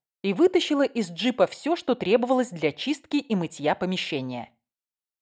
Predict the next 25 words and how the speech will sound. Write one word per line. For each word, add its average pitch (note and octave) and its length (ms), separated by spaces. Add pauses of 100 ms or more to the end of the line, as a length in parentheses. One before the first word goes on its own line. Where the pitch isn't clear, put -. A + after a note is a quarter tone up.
К - 80
полудню E4 680
она G#3+ 260
уже A#3+ 200
отскребла F#3 540
пол D#4+ 320
во G3+ 140
всех B3+ 360
комнатах, E3+ 640 (240)
пользуясь F3+ 500
всего F3+ 340
лишь E3+ 200
водой F3 480 (220)
и G#3+ 100
розовым F#3 440
мылом, C#4 500 (180)
и G3+ 120
ни F#3 160
разу G3 280
не F3+ 160
остановившись, E3 1040
чтобы E3 360
прилечь D3 600
и G3+ 120
передохнуть. G#3 800